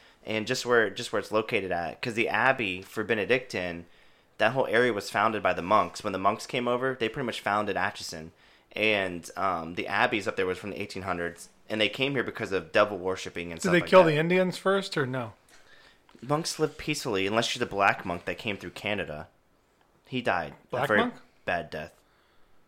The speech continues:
Speaker 1: You know, didn't you learn about that in history, the black
Speaker 2: <laughs>
Speaker 1: monk?
Speaker 2: I'm not sure about that. I mean, we'll have to do a
Speaker 1: It's a
Speaker 2: different show on
Speaker 1: movie.
Speaker 2: the Black Monk.
Speaker 1: It's a, it's a movie, Black Monk. It, it follows the,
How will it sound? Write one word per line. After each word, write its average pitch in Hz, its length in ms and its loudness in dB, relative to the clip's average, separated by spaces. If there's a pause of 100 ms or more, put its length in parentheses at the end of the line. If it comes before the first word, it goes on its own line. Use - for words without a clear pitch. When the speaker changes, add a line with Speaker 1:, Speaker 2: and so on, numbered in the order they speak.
(140)
Speaker 1:
You 123 100 -8
know, 127 180 0
didn't 139 300 -8
you 147 80 -6
learn 143 80 0
about 143 160 -2
that 135 100 2
in 147 60 -6
history, 139 240 -4
the 117 80 -6
black 180 260 4
Speaker 2:
<laughs> 160 60 2
Speaker 1:
monk? 131 160 -2 (360)
Speaker 2:
I'm 196 220 2
not 170 200 4
sure 175 180 2
about 143 140 4
that. 143 60 6
I - 20 6
mean, 151 160 2
we'll 180 80 8
have 175 120 8
to 165 100 4
do 160 80 4
a 170 40 4
Speaker 1:
It's - 80 -6
a - 40 -4
Speaker 2:
different 113 160 4
show 170 60 4
on 160 60 6
Speaker 1:
movie. 147 60 4
Speaker 2:
the 139 80 0
Black 151 240 6
Monk. 156 240 2 (140)
Speaker 1:
It's - 180 -4
a, 143 80 2
it's 131 140 -2
a 120 140 6
movie, 123 460 0
Black 120 320 4
Monk. 117 280 0
It, 107 100 -6
it 110 160 -4
follows 110 440 0
the, 95 480 0